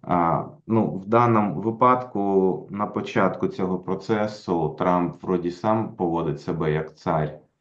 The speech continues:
але прогнозую, що, ну, через там якийсь термін, оцей модель поведінки царська, вона, ну, перестане бути актуальна. Зараз такий всплеск. Як управі-,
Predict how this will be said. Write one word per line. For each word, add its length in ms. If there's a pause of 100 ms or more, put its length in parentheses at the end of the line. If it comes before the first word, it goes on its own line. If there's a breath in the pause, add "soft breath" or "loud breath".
(420)
але 340
прогнозую, 800
що, 760
ну, 160
через 600 (240)
там 220
якийсь 360
термін, 840
оцей 400
модель 340
поведінки 640
царська, 540
вона, 500 (420 soft breath)
ну, 120
перестане 640
бути 300
актуальна. 720
Зараз 680 (140)
такий 760
всплеск. 840 (100)
Як 560
управі-, 680